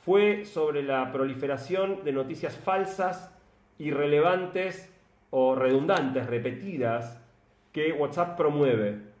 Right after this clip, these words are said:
Obviamente, eh, esta situación tan extraña,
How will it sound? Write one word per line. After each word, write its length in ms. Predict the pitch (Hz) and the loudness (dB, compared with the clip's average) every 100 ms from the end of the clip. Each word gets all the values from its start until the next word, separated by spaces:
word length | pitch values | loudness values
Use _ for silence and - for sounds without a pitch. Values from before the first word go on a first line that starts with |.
| _ _ _ _ _ _ _ _ - | _ _ _ _ _ _ _ _ -4
Obviamente, 880 | 170 202 190 202 220 214 208 - - - | 2 2 2 2 2 0 -4 -12 -20 -10
eh, 320 | 127 120 120 | -6 -4 -4
esta 440 | 110 - 160 143 135 | -6 -4 -2 0 0
situación 440 | - 127 120 165 | -4 -6 -4 -4
tan 140 | 165 151 | -4 -4
extraña, 880 | 143 202 196 151 131 117 117 - | -4 -2 0 2 2 2 0 -4